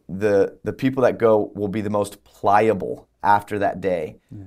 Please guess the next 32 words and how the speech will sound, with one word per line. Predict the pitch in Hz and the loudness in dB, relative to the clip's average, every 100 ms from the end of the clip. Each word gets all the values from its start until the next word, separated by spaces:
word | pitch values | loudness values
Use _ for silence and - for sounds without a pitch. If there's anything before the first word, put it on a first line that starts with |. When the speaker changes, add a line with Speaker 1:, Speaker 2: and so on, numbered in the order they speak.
| 92 | -8
Speaker 1:
because | 107 110 | -4 -2
we | 107 | 0
know | 104 | -2
the | 98 | 0
Holy | 107 107 | 0 0
Spirit | 101 - 110 | -2 -4 -4
will | 98 | -2
be | 92 95 | -2 -4
working | 92 117 120 | -2 -4 -2
on | 120 | -4
their | 104 | -4
willingness | 85 101 117 127 104 98 65 - - - - | -6 -4 -4 -2 -4 -8 -10 -14 -20 -20 -18
Speaker 2:
Yeah. | 104 | -10
Speaker 1:
to | 101 | -8
go. | 92 98 85 - - _ _ _ - | -2 -2 -2 -6 -14 _ _ _ -4
And | 104 107 | -2 0
then | 107 104 98 95 _ _ _ | 0 0 -2 -10 _ _ _
the | - 101 | -6 0
fruit | 110 - 139 156 | 0 2 4 6
that's | 143 113 | 6 2
going | 117 110 | 0 -4
to | 98 | -4
come | 98 117 120 | -2 0 0
from | 120 101 | -4 -8
that, | 92 - | -8 -10
from | 98 | -14
people | 98 104 95 | -10 -8 -10
taking | - 117 110 107 101 | -6 -2 -2 -2 -4
action | 101 101 - 95 | -4 -6 -10 -8
and | 92 | -8
saying, | 92 92 87 | -8 -8 -8
"Hey, | - | -10